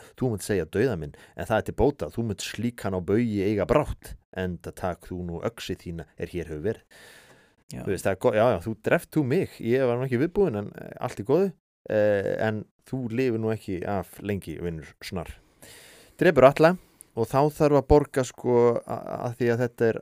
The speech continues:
Speaker 1: aðeins hærra í virðingastegunum.
Speaker 2: Jú, jú.
Speaker 1: Þá er það hundrað silfurs, sem er sem sagt eitt mannverð, það er svona tuttugu kýr. Af því að Atli var, hann var, eh, hérna, búinn að ráða sig, sko, sem svona frjálsan mann.
Speaker 2: Já, við erum komin niður í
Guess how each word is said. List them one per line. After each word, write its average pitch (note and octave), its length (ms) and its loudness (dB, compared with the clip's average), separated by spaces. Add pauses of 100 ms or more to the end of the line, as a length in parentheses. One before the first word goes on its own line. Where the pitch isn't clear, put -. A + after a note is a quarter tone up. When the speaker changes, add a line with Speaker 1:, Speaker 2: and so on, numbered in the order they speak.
Speaker 1:
aðeins C3 540 -2 (120)
hærra C3+ 280 -2
í G#2+ 40 0
virðingastegunum. C3+ 580 -2
Speaker 2:
Jú, C#3+ 160 -4
jú. C3+ 120 -2 (680)
Speaker 1:
Þá A#2+ 80 0
er B2+ 220 6
það A#2 140 2
hundrað C#3 360 0
silfurs, A2+ 560 -2 (340)
sem A#2 300 -2
er A2 180 0
sem G#2 200 -4
sagt G2 240 -8
eitt A2 220 -4
mannverð, F#2+ 480 -2
það A#2+ 120 -2
er A#2+ 80 -6
svona - 180 -8
tuttugu G2+ 380 0
kýr. - 280 -12 (1200)
Af F#2+ 140 -8
því G#2 100 0
að G#2 160 2
Atli F3 300 0
var, C#3 240 2
hann C3+ 200 -6
var, C#3 220 -4
eh, B2 140 -4
hérna, B2+ 260 -8
búinn A#2+ 160 -4
að A2 80 -4
ráða D#3 320 -2
sig, A#2 180 -6
sko, - 240 -10
sem C3+ 160 -10
svona A#2 200 -12
frjálsan - 340 -8
mann. - 160 -10 (160)
Speaker 2:
Já, A#2 160 -6
við A#2+ 60 -6
erum B2+ 140 -4
komin D3+ 260 4
niður C3+ 260 4
í B2+ 220 2